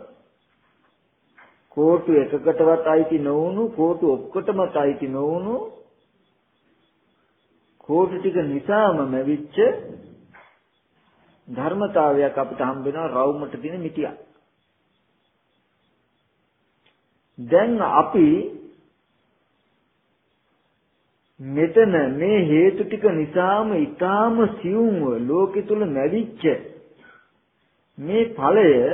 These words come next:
නැතිනම් මේ මිටිය අපි මේ හේතු ටිකට අයිති කියලා හිතුවොත්, නැත්තම් මේ දර කෑලි වලට අයිති කියලා හිතුවොත්, අපි කවදාවත් දර කෝටු ටිකෙන් මිදෙන්නේ නැහැ. මොකද අපි මේ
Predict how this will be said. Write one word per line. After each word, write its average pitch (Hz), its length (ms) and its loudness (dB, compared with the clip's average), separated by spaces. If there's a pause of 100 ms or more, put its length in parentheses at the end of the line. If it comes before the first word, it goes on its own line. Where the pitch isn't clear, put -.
(480)
නැතිනම් 147 460 -6
මේ 170 300 -2 (140)
මිටිය 160 500 4 (560)
අපි 156 260 -4
මේ 220 220 0
හේතු 190 380 2
ටිකට 214 340 -2
අයිති 196 540 0
කියලා 226 260 2
හිතුවොත්, 185 500 2 (880)
නැත්තම් 135 400 -8
මේ 143 180 -8
දර 135 260 -2
කෑලි 156 420 -2
වලට 180 200 -2
අයිති 170 440 -2
කියලා 175 320 0
හිතුවොත්, 156 420 -2 (1040)
අපි 143 220 -4
කවදාවත් 139 760 -2
දර 135 240 -4
කෝටු 160 360 -6
ටිකෙන් 156 300 -8
මිදෙන්නේ 147 420 -8
නැහැ. - 340 -12 (1300)
මොකද 147 300 -2
අපි 139 260 -2
මේ 143 520 -6